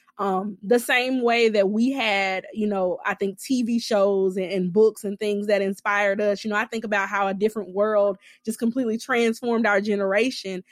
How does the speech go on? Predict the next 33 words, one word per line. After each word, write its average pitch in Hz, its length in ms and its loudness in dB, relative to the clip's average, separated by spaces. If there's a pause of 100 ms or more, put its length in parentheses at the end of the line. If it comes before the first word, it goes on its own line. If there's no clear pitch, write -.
(200)
I 220 100 0
think 269 240 -6
in 254 160 -6
that 220 200 -2
same 202 360 -4
way, 202 540 0 (200)
we're 220 240 2
seeing 233 400 -2
everyday 202 520 2
people, 190 760 -4 (140)
you 202 100 -4
know, 180 280 -2
Black 196 420 0
teachers 190 840 -6
and, 190 280 -4 (200)
you 220 100 0
know, 190 440 2 (120)
Black 208 380 2
instructors. 202 960 -2 (260)
I 202 80 0
think 262 240 0
that's 233 260 0
gonna 240 180 4
make 208 200 2
a 190 80 2
difference 247 380 -2
for 214 140 0
this 202 200 -2
generation 202 600 0
if 226 240 2
we 196 180 -4
let 185 280 0
it. - 80 -10